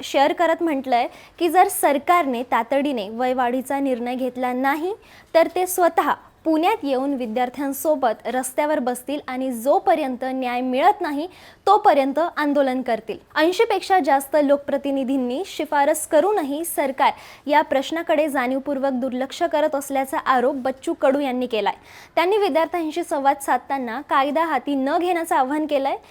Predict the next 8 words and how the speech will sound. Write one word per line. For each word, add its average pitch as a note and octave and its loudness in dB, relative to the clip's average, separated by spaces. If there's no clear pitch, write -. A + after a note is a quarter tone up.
तरी F#4+ 6
सरकारची F4+ 4
भूमिका D4+ 0
अजूनही C#4+ -2
संभ्रमात C#4 0
टाकणारी C4+ -2
आहे. G3+ -8
दुसरीकडे C4 -4